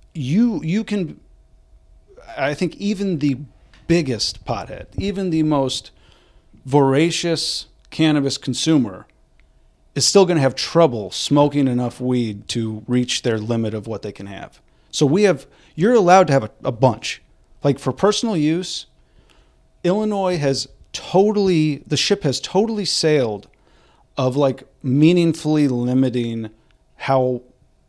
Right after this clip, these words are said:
often or how much adults can smoke, can use cannabis in Illinois.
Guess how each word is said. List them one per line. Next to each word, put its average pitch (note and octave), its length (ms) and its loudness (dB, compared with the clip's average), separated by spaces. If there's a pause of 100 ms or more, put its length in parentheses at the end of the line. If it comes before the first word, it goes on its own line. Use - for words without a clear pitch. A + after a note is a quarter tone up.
(280)
often B2+ 500 -2
or A2+ 100 -8
how A#2 140 -6
much A2+ 520 -6 (180)
adults A2+ 320 -4
can G#2+ 220 -14
smoke, G#2 320 -8 (320)
can A#2 140 -2
use A#2+ 280 -2 (140)
cannabis G#2 400 -6
in A2 80 -8
Illinois. G#2 320 -14